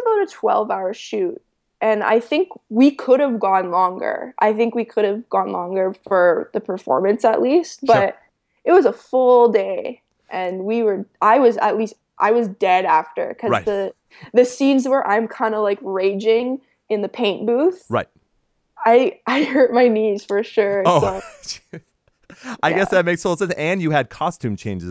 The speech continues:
Speaker 2: as well.
Speaker 1: Yeah. It
Speaker 2: Yeah.
Speaker 1: was so much fun. I love music videos. They're, they're, like, such a good part of being in a band.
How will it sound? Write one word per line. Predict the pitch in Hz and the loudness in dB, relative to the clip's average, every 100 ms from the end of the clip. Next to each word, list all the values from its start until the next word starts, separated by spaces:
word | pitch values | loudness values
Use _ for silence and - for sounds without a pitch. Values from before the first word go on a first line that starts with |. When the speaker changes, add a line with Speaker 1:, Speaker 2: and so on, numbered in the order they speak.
| 87 | -10
Speaker 2:
as | 82 | -10
well. | 95 101 - _ _ _ _ _ | -10 -10 -12 _ _ _ _ _
Speaker 1:
Yeah. | - 139 98 55 - - - | -8 -4 -2 -2 -6 -10 -2
It | 240 | 2
Speaker 2:
Yeah. | |
Speaker 1:
was | 269 277 269 - _ - | 4 4 2 -8 _ -20
so | - - 226 214 | -18 -6 0 0
much | 202 185 - | 0 -4 -4
fun. | 175 135 190 | -4 -4 -2
I | 220 | 0
love | 226 220 208 | 2 4 4
music | 214 196 208 - | 2 0 -2 -4
videos. | 202 214 190 226 247 _ | -6 -4 -2 -2 -4 _
They're, | 226 190 147 - _ _ - | -4 -4 -4 -10 _ _ 0
they're, | 233 226 | 4 6
like, | 226 233 - - | 4 2 -6 -20
such | - 277 294 | -2 0 2
a | |
good | 262 262 240 | 2 2 2
part | 233 233 | 2 2
of | 214 | 2
being | 208 202 | -4 -4
in | 196 | -4
a | |
band. | 190 185 180 185 | -4 -4 -4 -8